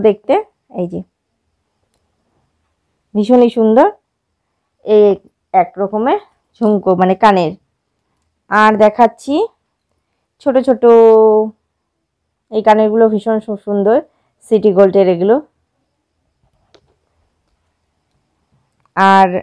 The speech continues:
আরেক ধরনের এই যে, এগুলোও সুন্দর খুব।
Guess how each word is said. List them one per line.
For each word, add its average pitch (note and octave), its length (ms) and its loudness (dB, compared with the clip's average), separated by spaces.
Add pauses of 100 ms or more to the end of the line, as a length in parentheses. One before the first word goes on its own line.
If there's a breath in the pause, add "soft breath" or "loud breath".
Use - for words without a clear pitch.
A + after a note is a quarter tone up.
(1160)
আরেক G#3+ 220 2 (120)
ধরনের G#3 380 0 (1120)
এই F#3+ 200 -4
যে, F3 140 -10 (3000)
এগুলোও A3+ 380 0
সুন্দর G#3+ 440 -2
খুব। B3 260 -4